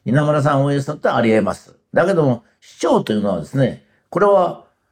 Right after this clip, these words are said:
何でもないんですよ。あの、市の人が選んだものですから。だから、市長が連合して、ある特定候補を推薦するなんていうのはですね、自分が殿様だと思ってるわけですよ。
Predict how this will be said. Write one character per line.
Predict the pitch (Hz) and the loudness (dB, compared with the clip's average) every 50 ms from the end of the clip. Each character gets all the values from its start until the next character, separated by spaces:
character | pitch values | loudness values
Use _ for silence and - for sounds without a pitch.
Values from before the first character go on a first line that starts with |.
| _ _ - | _ _ -6
何 | - 160 202 233 247 254 | -2 0 0 0 2 2
で | 262 | 2
も | 240 240 233 | 4 4 4
な | 226 214 208 | 4 4 4
い | 175 | 2
ん | 139 | 2
で | 113 101 | 0 -2
す | - | -2
よ。 | - - - - _ _ | -4 -4 -4 -8 _ _
あ | - 123 | -4 -2
の、 | 131 131 123 120 117 | 0 0 0 -2 -4
市 | - - - 233 | -6 -8 -4 -2
の | 262 254 226 | 0 0 0
人 | 214 - - 220 196 | 0 0 2 2 2
が | 160 139 | 2 2
選 | 165 170 185 220 | 2 2 2 2
ん | 196 | 0
だ | 147 131 120 | 0 0 0
も | 113 110 | 0 -2
の | 101 | -4
で | 92 92 | -4 -6
す | - - | -8 -12
か | - - - | -18 -18 -16
ら。 | 87 87 - _ _ _ | -16 -16 -16 _ _ _
だ | - 151 165 | 0 2 2
か | 170 | 2
ら、 | 139 120 107 - - - - _ _ _ _ _ | 2 2 0 -4 -10 -20 -20 _ _ _ _ _
市 | - - - | -20 -12 -2
長 | - 254 262 240 196 | 2 4 4 4 4
が | 165 135 | 4 2
連 | 123 143 170 196 208 202 | 2 2 0 0 -2 0
合 | 208 214 214 185 | 0 0 0 0
し | - | -2
て、 | - 208 165 - - - - - _ _ _ _ _ _ _ _ _ _ | 0 0 0 0 0 -4 -8 -20 _ _ _ _ _ _ _ _ _ _
あ | - - 180 | -6 -4 -2
る | 185 156 | -2 0
特 | 131 156 139 - | -2 -2 -2 -4
定 | - 185 185 180 | -2 0 0 0
候 | 180 175 175 175 170 139 107 | 0 0 0 2 2 2 2
補 | 120 139 151 | 2 2 2
を | 131 - - - - _ _ _ _ _ _ _ _ - | 0 0 -2 -6 -14 _ _ _ _ _ _ _ _ -8
推 | - - 160 165 156 | -2 0 0 2 2
薦 | 175 170 160 143 | 2 2 2 2
す | 139 165 | 2 2
る | 156 | 2
な | 139 120 98 92 | 2 0 0 -2
ん | 92 | -6
て | - | -8
い | 98 | -8
う | |
の | 92 80 | -8 -8
は | 73 | -8
で | - | -6
す | - | -4
ね、 | 127 104 82 - _ _ _ _ _ _ _ - | -4 -4 -4 -6 _ _ _ _ _ _ _ -6
自 | 87 113 156 | -4 -2 -2
分 | 196 233 233 | 0 0 2
が | 247 240 | 2 2
殿 | 185 214 226 247 233 | 2 2 2 2 2
様 | 226 226 233 240 | 4 2 2 2
だ | 214 202 185 | 2 2 2
と | - 139 | 0 0
思 | 123 123 | 0 0
っ | 117 - | 0 -2
て | - 107 | -2 -2
る | 92 | -2
わ | 87 82 - | -2 -4 -6
け | |
で | 131 87 | -12 -20
す | - - - - | -20 -20 -20 -20
よ。 | - | -20